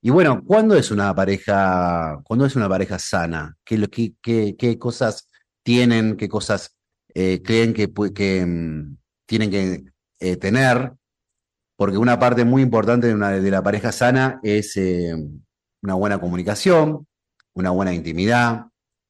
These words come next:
la honestidad, el respeto, proyectos en común, ¿no? Eh, ¿qué, qué más? ¿Qué, qué piensan que, que tiene que tener una relación sana, ¿no? El compañerismo.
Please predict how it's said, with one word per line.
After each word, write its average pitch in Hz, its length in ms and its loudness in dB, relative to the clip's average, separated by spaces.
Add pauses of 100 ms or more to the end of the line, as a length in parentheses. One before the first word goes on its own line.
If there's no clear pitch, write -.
(240)
la 92 160 0
honestidad, 98 800 -2 (280)
el 87 180 -8
respeto, 92 1000 -2 (1000)
proyectos 101 600 -2
en 80 100 -4
común, 104 840 0
¿no? 95 420 -6 (300)
Eh, 80 800 -6
¿qué, 131 200 0
qué 143 140 0
más? 123 220 0
¿Qué, 123 260 -2
qué 143 160 -2
piensan 139 380 0
que, 107 320 -2
que 98 160 -8
tiene 113 180 0
que 104 80 0
tener 101 140 0
una 107 120 0
relación 98 640 -4 (340)
sana, 85 540 -4
¿no? 135 440 -4 (460)
El 90 120 -6
compañerismo. 98 1300 0